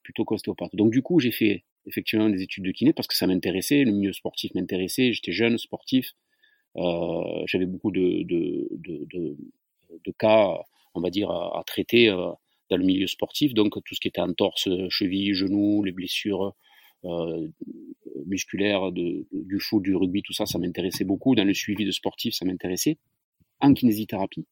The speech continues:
Mais, euh, et pour tout avouer, en fait, j'ai, j'ai fait kiné dans le but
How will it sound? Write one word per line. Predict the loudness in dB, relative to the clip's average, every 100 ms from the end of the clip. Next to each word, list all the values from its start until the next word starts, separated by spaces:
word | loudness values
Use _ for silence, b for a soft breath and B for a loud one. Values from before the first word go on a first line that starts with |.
| _ _ _ _ _ 4
Mais, | 8 8 6 -4
euh, | -2 -2 -2 -4 -4 -6 -8 -8 -2
et | -2
pour | -2 -2
tout | 2 4 4 2
avouer, | -2 2 4 4
en |
fait, | 2 -4
j'ai, | -2 -2 -2
j'ai | -4 -4
fait | -4
kiné | -4 2 2
dans | 4 2
le | 0
but | 0 -2 -2 -8